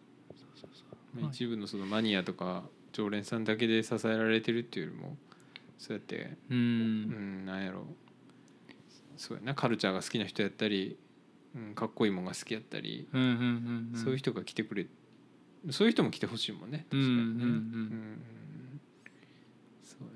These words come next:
Speaker 2: やね。確かに、確かに。いや、でもすごいね。でもそうやってほんまに、うん、ショナルパ入ってそういうチャンスというかね、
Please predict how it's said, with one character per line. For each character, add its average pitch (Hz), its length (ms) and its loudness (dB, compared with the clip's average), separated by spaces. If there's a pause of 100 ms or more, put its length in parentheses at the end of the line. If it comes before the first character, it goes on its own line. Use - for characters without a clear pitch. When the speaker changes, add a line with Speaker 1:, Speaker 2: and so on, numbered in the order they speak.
(160)
Speaker 2:
や 123 40 -14
ね。 143 440 -6 (580)
確 - 380 -16
か - 80 -12
に、 - 60 -14 (100)
確 - 320 -12
か - 80 -14
に。 90 220 -18 (1000)
い 117 40 -10
や、 98 120 -8 (100)
で 104 120 -8
も 98 120 -10
す - 160 -10
ご 104 220 -2
い 92 80 -4
ね。 107 220 -2
で 101 100 -4
も 98 120 -10
そ 107 180 -4
う - 20 0
や 101 60 0
っ - 20 -2
て - 220 -12
ほ - 80 -12
ん 107 120 -10
ま 104 140 -6
に、 101 300 -4 (1500)
う - 20 -6
ん、 98 300 -6
シ - 120 -6
ョ 117 80 -4
ナ 113 80 0
ル 113 120 0
パ 104 140 -4
入 107 160 2
っ 110 40 -4
て - 160 -10
そ 110 220 0
う 107 100 4
い 107 60 4
う 101 80 -2 (260)
チ - 100 0
ャ 117 120 4
ン 104 80 0
ス - 80 -8
と - 100 -10
い 92 60 -2
う - 60 -8
か 101 120 -4
ね、 117 300 4